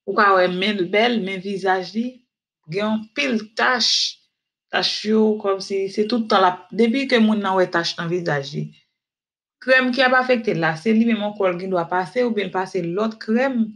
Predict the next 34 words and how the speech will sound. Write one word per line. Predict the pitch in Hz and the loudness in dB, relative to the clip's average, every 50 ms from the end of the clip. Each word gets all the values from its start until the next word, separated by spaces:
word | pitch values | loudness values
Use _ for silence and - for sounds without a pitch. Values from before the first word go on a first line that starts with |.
| - _ _ _ _ _ _ _ _ _ | -14 _ _ _ _ _ _ _ _ _
ki | - 214 202 | -8 -6 -2
fèt | 208 202 170 185 | 0 0 2 2
avèk | 180 180 180 185 165 - - | 2 2 2 2 0 0 -2
menm | 185 208 208 196 175 170 | -6 -4 -2 -2 0 2
baz | 170 170 170 165 165 | 2 2 2 2 2
bagay | 185 175 175 165 160 156 | 2 2 2 2 0 0
ki | 160 180 165 165 | -2 -4 -2 0
ba | 175 175 170 170 | 0 0 0 0
li | 170 170 175 185 202 | -2 -4 -2 -2 0
lan, | 240 277 285 - - - - - - _ - | 0 0 -2 -6 -12 -20 -20 -20 -12 _ -2
epi | - - - 190 185 - | -2 0 0 -2 -6 -2
kounye | - 190 196 202 220 226 | -2 -2 0 2 2 2
a, | 233 233 - - _ _ _ _ _ - | 2 0 -2 -6 _ _ _ _ _ -4
la, | 185 196 208 214 226 226 226 - | 0 2 4 4 4 4 2 0
ou | 190 - | 0 2
kapab | 214 208 202 196 185 | 4 4 4 4 4
wè | 190 180 | 2 2
vizaj | 185 190 185 185 180 175 165 175 | 2 2 4 4 4 4 4 0
moun | 185 185 180 | -4 -6 -6
nan | 180 175 170 160 151 151 | -6 -4 -4 -4 0 2
bèl | 170 165 165 165 | 2 2 2 2
an | 170 175 175 | -2 -4 -2
lè, | 196 208 220 214 - - - | -2 0 0 0 -2 -2 -4
epi | 196 196 196 196 | -4 -2 -2 -4
yon | 196 196 190 180 | -4 -4 -4 -4
lòt | 175 175 170 - | -4 -4 -4 -6
fwa, | - - 208 208 208 180 | -6 -4 -2 -2 0 -2
vizaj | 165 160 165 170 170 170 | -2 -2 0 0 0 0
moun | 175 165 160 | 0 -2 -4
nan | 170 170 165 | -4 -2 -2
retounen | 165 160 165 185 175 170 170 165 160 | -2 -2 -2 -4 -6 -6 -4 -2 -2
lèd | 160 160 160 165 | -2 -2 -2 -2
ankò. | 165 170 160 - 226 240 247 247 247 - _ _ _ _ _ _ _ _ _ _ _ _ _ _ _ _ _ _ _ _ - | -6 -8 -4 0 2 2 2 2 0 -6 _ _ _ _ _ _ _ _ _ _ _ _ _ _ _ _ _ _ _ _ -2
Bon, | 285 294 294 285 | -2 -2 -2 -4